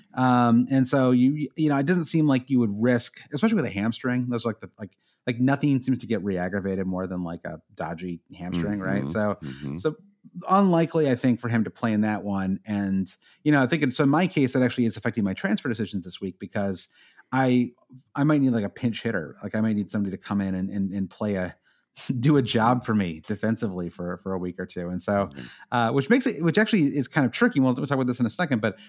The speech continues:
Speaker 1: I don't love any of the defenders for double game week thirty-three. Like, there's
Speaker 2: Mm-hmm.
Speaker 1: not, I'm not, like, blown away with any of the defensive options there. And so,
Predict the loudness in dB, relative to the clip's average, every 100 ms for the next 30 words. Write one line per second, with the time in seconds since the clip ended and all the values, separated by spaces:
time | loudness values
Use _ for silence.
0 | -20 -12 2 4 4 2 2 4 4 2
1 | -2 0 2 4 4 4 2 0 0 0
2 | 0 0 -2 -6 -2 0 2 0 -4 -8
3 | -6 -4 -4 -4 -4 -4 -6 -10 -12 -10
4 | -8 -8 -10 -12 -4 -2 0 2 0 -2
5 | _ _ 0 2 2 0 -2 0 2 2
6 | 0 0 0 2 2 -2 -4 -6 -6 -6
7 | -4 -4 -8 -8 -10 -8 -8 -8 -8 -8
8 | -6 -4 -4